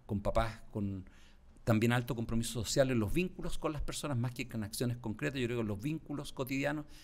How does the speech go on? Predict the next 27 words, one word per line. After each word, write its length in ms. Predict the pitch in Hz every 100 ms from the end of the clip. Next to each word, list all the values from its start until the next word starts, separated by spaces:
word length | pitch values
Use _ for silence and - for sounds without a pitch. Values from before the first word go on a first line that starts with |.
| - -
en 80 |
el 80 | 107
estilo 380 | 90 - 135 127
de 80 | 107
vida 420 | 135 151 160 156 -
que 100 | 135
ellos, 280 | 135 131 127 - - - - -
eh, 380 | 104 104 101 - - - -
nos 160 | 117 104
fueron 300 | - 104 107 -
como 420 | 104 101 92 - - - -
regalando, 540 | 110 104 120 147 151
¿no 80 | 151
es 60 | -
cierto? 460 | 156 - - 92 - - - - -
Eh, 800 | - 110 107 101 98 98 95 - -
y 100 | 120
parte 320 | 160 156 170
de 100 | 165
eso, 340 | 175 - 190
bueno, 360 | 143 135 110 107
quedó 760 | 127 127 151 151 147 139 120 120
impreso 420 | 131 139 - - 196
en 80 |
mí, 200 | 196 95 - - - -
¿ya? 260 | 113 127 - - - - -
Eh, 680 | - 107 107 101 98 95 95